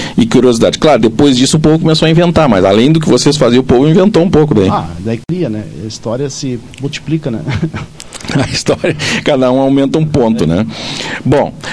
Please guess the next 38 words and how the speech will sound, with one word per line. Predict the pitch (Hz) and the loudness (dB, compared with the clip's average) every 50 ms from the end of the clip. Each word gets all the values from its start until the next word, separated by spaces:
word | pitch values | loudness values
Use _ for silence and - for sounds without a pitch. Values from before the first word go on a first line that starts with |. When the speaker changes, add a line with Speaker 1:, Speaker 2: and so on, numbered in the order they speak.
| - - - | -10 -6 -2
Speaker 1:
é, | 123 135 135 135 135 135 127 123 123 120 117 117 113 107 104 104 - - - - - - - - 233 - - | 0 0 2 2 2 2 2 2 2 2 2 2 2 0 0 -2 -4 -8 -12 -16 -18 -18 -18 -16 -16 -14 -8
o | - 170 165 | -6 -6 -4
que | - - 302 | -2 -4 -4
que | 294 - | -4 -2
você | - 254 - - - 180 | -4 -4 -2 -2 -2 -2
acha | 170 175 180 - - | -2 -2 -2 -4 -6
que | 156 180 | -4 -2
é | 170 | -2
o | 165 | -2
principal | 156 151 160 170 208 220 - - - 160 151 143 131 131 143 147 | -4 -6 -4 -2 -2 -2 -2 -2 -6 -6 -4 -2 -2 0 0 -2
do | 135 120 127 | -2 -2 0
nosso | 120 113 117 123 127 - - 131 | 0 0 0 0 -2 -2 -2 0
Hotel | 120 120 117 123 117 117 | -2 0 0 0 -2 -2
Cavalinho | - 123 107 107 110 104 110 110 | 0 0 0 0 0 0 0 0
Branco | 104 90 95 92 87 82 78 - | 0 0 0 0 0 -2 -4 -6
pra | - - 139 147 | -6 -6 -4 -4
cidade, | 151 - - 131 113 95 104 92 85 78 - - - - - - - - | -4 -4 -4 -4 -2 0 0 0 0 0 -2 -4 -8 -8 -10 -14 -12 -6
né? | - 90 98 107 113 110 - - - - - - | -4 -2 0 0 -2 -4 -8 -12 -14 -14 -10 -4
Como | - 127 131 131 120 135 156 170 160 151 156 143 135 - 147 | -2 0 0 0 0 0 0 -2 -2 -2 -2 -2 0 -2 -2
representatividade | 139 135 139 131 131 - - 123 120 - - - 113 117 131 131 131 127 | -2 -2 -2 -4 -2 -2 -2 -2 -2 -2 0 0 0 2 0 0 -2 -2
do | 117 117 123 | -4 -4 -4
turismo | 117 - 117 110 107 113 123 123 120 117 | -2 0 0 2 2 2 2 2 2 2
de | 110 113 | 0 0
São | - - 127 120 | -2 -2 -2 -2
Francisco | 110 127 117 113 - 110 113 - - | 0 0 0 0 -2 -2 -4 -4 -2
de | 110 107 | -4 -4
Paula? | - - 95 90 82 82 80 78 - - - - - | -2 0 0 0 2 0 -2 -4 -6 -12 -14 -10 -6
Como | - 156 180 | -4 -4 -2
é | 185 | -2
que | - | -2
você | 214 160 - 180 | -2 -2 0 0
enxerga | 175 156 131 - - - 165 - 135 131 120 110 107 | 0 0 0 0 0 2 2 4 4 4 4 4 4
ele? | 104 107 110 120 123 - - - - - - - | 4 4 4 2 0 -2 -6 -12 -14 -8 -2 -2
E | - 117 - - | -2 0 0 0
a | 170 | 0
gente | 160 147 156 151 151 | 2 2 0 0 0
tem, | 185 190 220 320 - | -2 0 0 0 0
a, | - - - | -2 -2 -2